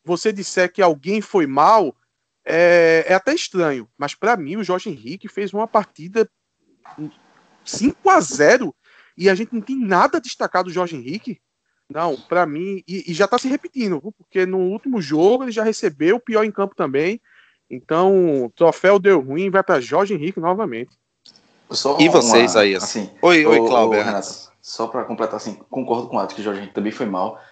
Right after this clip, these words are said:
Speaker 2: mas eu acho que o Jorge Henrique ainda lutou, se esforçou, como eu disse até antes, é mais uma questão de posicionamento. Eu não acho que ele tenha errado tanto tecnicamente, mas realmente, pro que a gente espera de Jorge Henrique,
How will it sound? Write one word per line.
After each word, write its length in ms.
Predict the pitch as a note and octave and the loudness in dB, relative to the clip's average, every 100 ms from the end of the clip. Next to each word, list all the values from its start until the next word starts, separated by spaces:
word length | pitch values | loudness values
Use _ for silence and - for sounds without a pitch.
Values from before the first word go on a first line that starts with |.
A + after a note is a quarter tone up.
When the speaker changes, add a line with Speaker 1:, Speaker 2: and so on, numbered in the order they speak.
| _ | _
Speaker 2:
mas 160 | A2+ G#2+ | -10 -6
eu 40 | |
acho 100 | A#2+ | -6
que 60 | C3+ | -4
o 20 | |
Jorge 180 | C3+ C3 | -4 -4
Henrique 220 | C3+ C#3 | -4 -4
ainda 140 | C#3+ | -4
lutou, 460 | C#3+ C#3 C#3 B2 B2+ | -2 -4 -2 0 0
se 120 | - | -2
esforçou, 920 | B2+ - C#3 - A#2 A#2+ C#3 C3+ - - | -8 -4 -4 -2 2 2 0 -4 -10 -10
como 160 | C#3 | -6
eu 60 | C#3+ | -4
disse 200 | B2+ A#2+ | -4 -4
até 240 | A2+ C3+ | -4 -2
antes, 340 | B2 G2 F#2+ F#2+ | -2 -4 -8 -8
é 40 | |
mais 280 | G#2 A#2+ C3 | -6 -6 -6
uma 100 | C#3 | -8
questão 220 | C3+ C3 | -8 -6
de 60 | B2 | -6
posicionamento. 840 | C3+ C3+ D3 C#3+ A2+ G2 - - _ _ - _ - | -4 -4 -2 -2 -2 -4 -10 -20 _ _ -20 _ -10
Eu 100 | - | -4
não 140 | A2+ B2 | 0 0
acho 160 | A#2+ | -2
que 60 | A2+ | -4
ele 80 | G#2+ | -4
tenha 160 | A2+ | -6
errado 380 | A2 G2 G#2+ G2 | -2 -2 -2 -4
tanto 220 | A2 G#2+ A#2 | -6 -6 -6
tecnicamente, 1040 | - G#2 A2 G#2+ A2+ G2 F2+ - - - | -2 -2 -2 -6 -6 -8 -10 -14 -20 -16
mas 640 | F#2 G2+ A2+ A#2+ A2 - A2 | -8 -2 0 -2 -4 -10 -8
realmente, 680 | G2+ C3+ G2+ F2 - - _ _ _ | -4 -2 -2 -6 -14 -18 _ _ _
pro 160 | - G#2+ | -4 -4
que 100 | G#2+ | -2
a 40 | |
gente 140 | G2+ G2 | -6 -6
espera 220 | - F#2+ | -4 -4
de 100 | F#2+ | -4
Jorge 200 | G2 F#2+ | -6 -6
Henrique, 360 | F#2+ G2 A#2 | -6 -6 -8